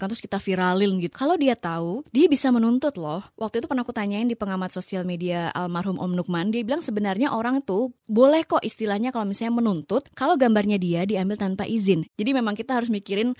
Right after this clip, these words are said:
apa sih efek jangka panjangnya, jangka pendeknya kalau misalnya kita ngelakuin ini, terutama untuk public shaming atau social justice warrior atau kita judging lewat komen-komen kita. Selain nyakitin hatinya orang juga, kalau orang itu nggak terima, dia bisa nuntut loh. Itu hati-hati banget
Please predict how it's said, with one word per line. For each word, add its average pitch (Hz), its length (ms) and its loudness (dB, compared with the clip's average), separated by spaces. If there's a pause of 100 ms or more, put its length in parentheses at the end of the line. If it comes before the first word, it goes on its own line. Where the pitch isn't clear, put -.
(140)
apa 311 240 2
sih 339 400 0
efek 214 240 -2
jangka 208 320 -2
panjangnya, 214 560 2
jangka 196 240 -4
pendeknya 196 480 -4
kalau 190 160 0
misalnya 180 240 -4
kita 190 160 -6
ngelakuin 185 400 -4
ini, 190 160 0
terutama 185 400 -6
untuk 185 80 -10
public 175 320 -6
shaming 180 480 -2
atau 180 160 -6
social 175 320 -4
justice 170 320 -6
warrior 180 320 -2
atau 208 240 -4
kita 226 160 0
judging 196 720 2
lewat 180 240 -4
komen-komen 175 480 -2
kita. 165 400 -6
Selain 185 320 -2
nyakitin 185 400 -4
hatinya 180 380 -2
orang 170 240 0
juga, 180 400 2
kalau 180 240 2
orang 180 180 0
itu 180 140 -4
nggak 185 160 0
terima, 190 400 -2
dia 208 160 4
bisa 190 160 2
nuntut 185 400 0
loh. 156 240 -4
Itu 208 320 0
hati-hati 190 480 -2
banget 175 260 -4